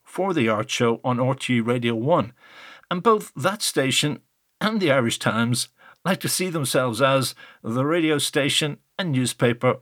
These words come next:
of record, respectively. These program segments, and sometimes full shows, would usually occur after Mike read an article I wrote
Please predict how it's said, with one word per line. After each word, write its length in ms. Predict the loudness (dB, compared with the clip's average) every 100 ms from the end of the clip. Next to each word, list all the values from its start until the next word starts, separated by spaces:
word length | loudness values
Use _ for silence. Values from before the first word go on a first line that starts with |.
| _
of 220 | 2 2 0
record, 580 | -4 -4 -2 -2 -2 -12 _ _ -6
respectively. 840 | -4 -2 -2 -2 -4 -12 -12 -16 -20 _ _ _ -20 -20 -20 -20 -2
These 160 | -2
program 400 | 0 0 2 2
segments, 680 | 2 0 0 -4 -4 -4 -6
and 100 | -4
sometimes 480 | -2 -2 0 0 0
full 200 | -2 -2
shows, 440 | 2 2 2 0 -6 _ -20 -20 -2
would 180 | 0 2
usually 440 | 0 0 0 2
occur 480 | 2 0 0 2 2
after 260 | 2 2 0
Mike 300 | 0 0 2
read 120 | 0
an 160 | 2 2
article 400 | 2 2 0 0
I 60 | 2
wrote 280 | 2 0